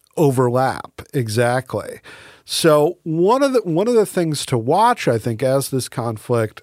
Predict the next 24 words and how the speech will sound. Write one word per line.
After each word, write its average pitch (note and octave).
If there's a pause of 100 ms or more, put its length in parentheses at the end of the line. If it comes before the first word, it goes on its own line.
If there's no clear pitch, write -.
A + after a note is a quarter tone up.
(380)
unfolds C3+ (200)
is C3+ (640)
where E3
Europeans B2+ (120)
put C3
more A#2+
of A2+
their A2
own A#2
organizational G#2+ (280)
energy. G#2+ (400)
And C3
I C3
think D#3
Sam's C#3
right A#3+
that -
you've C3
seen G#3+
a F3
sort C#3+
of C3
reinvigorated C3
European A#2